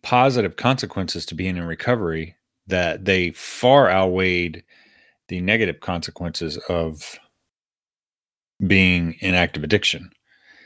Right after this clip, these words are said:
And so I was, I was kind of, you know, I was getting that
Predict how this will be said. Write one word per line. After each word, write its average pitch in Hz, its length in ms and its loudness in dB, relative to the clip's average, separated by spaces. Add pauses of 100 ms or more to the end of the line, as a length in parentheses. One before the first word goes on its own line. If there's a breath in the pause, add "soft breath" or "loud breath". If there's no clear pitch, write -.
(400 soft breath)
And 98 160 -2
so 104 300 6
I 95 120 6
was, - 320 -2 (180)
I 104 40 -6
was 92 140 -4
kind 143 360 2
of, - 540 0 (2000)
you 110 80 4
know, 101 120 2
I 95 100 2
was 95 160 -2
getting 120 360 2
that 95 360 0